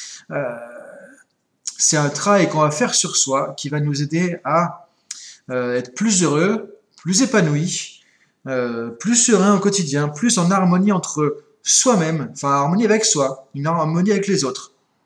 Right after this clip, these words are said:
une harmonie avec son environnement, et plus de paix intérieure. Ça, c'est un premier aspect, donc il y a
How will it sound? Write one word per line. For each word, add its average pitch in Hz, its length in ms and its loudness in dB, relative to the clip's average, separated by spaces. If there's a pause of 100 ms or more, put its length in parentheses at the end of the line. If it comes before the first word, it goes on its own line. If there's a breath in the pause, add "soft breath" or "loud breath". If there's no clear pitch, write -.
une 143 100 -4
harmonie 165 280 2
avec 175 120 2
son 160 200 0
environnement, 180 640 0 (840 loud breath)
et 147 220 -2
plus 196 300 -2
de 180 100 4
paix 226 180 4
intérieure. 143 640 2 (480)
Ça, 170 140 -4
c'est 165 100 4
un 147 80 0
premier 220 300 2
aspect, 160 320 2
donc 143 200 -4
il - 40 -4
y - 20 -4
a 151 240 -6